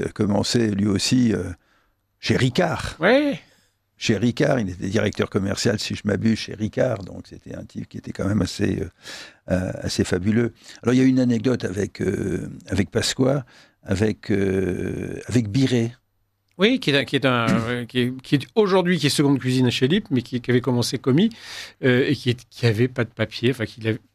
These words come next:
Speaker 2: il avait des faux papiers, et donc j'ai essayé de le faire, euh, régulariser.
Speaker 1: Il avait tout é-, tout épuisé, toutes les voies administratives,
Speaker 2: Toutes les voies,
Speaker 1: euh,
Speaker 2: et on avait
Speaker 1: voilà.
Speaker 2: tout essayé, et en désespoir de cause, euh,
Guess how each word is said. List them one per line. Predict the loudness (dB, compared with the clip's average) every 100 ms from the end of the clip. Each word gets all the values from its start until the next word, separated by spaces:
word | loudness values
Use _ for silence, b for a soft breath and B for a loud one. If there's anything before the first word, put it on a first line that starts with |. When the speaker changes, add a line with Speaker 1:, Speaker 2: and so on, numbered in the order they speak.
| _ -10
Speaker 2:
il | 0
avait | 2
des | 2 0
faux | -2
papiers, | -2 -2 -2 0 2 4
et | 2
donc | -2
j'ai | -2
essayé | -2 -2 -2
de |
le | -4
faire, | -2 0 0 -6
euh, | -8
régulariser. | -8 -4 -2 -4 -4 0 2 4
Speaker 1:
Il | 2
avait | 0
tout | -4 -2
é-, | -2
tout | 0 0
épuisé, | 0 0 0 0
toutes | -2 0
les |
voies | 0
administratives, | 0 -2 -4 -2 0 2
Speaker 2:
Toutes | 2 4
les | 2
voies, | 2 2 2
Speaker 1:
euh, | 2 0
Speaker 2:
et |
on | 2
avait | 2 2
Speaker 1:
voilà. | 0
Speaker 2:
tout | 0
essayé, | 0 2 2 4 4 4 0 0 0 2
et | 0
en | 0
désespoir | 2 2 2 2 2
de | 0
cause, | 2 2 4
euh, | 2 2 0